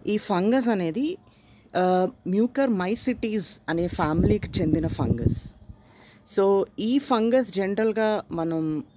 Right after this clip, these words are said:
ఆ, ఒక పేషెంట్కి అటాక్ అయిన తర్వాత సకాలంలో కరెక్ట్గా వైద్యం అందించకపోతే ఆ పర్టిక్యులర్ పేషెంట్కి కళ్-, ఆ,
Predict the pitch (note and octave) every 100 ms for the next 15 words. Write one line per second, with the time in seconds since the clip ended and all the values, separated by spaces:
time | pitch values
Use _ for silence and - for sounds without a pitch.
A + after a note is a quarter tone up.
0 | C#3+ D3 - D#3+ D#3+ D#3 F3 F3 G3+ G3
1 | F3+ D3+ E3 E3 D#3 D3+ D3+ C#3 C#3+ C#3+
2 | A#3 D4 - - - - - E3+ G#3+ A#3
3 | A#3+ A#3 A#3+ G3+ F3 - G3 G#3 F3+ D#3+
4 | D#3+ F#3 E3+ D#3 D#3+ D3 D#3 C#3 C#3 C#3
5 | B3+ E4+ - - - _ _ - _ -
6 | - F3+ F3+ F3+ - - - - G3 A#3
7 | A#3 A#3 A3 F#3 F3+ G3+ F#3+ - C4 A#3
8 | F3+ D3+ - _ - E3 D3+ D3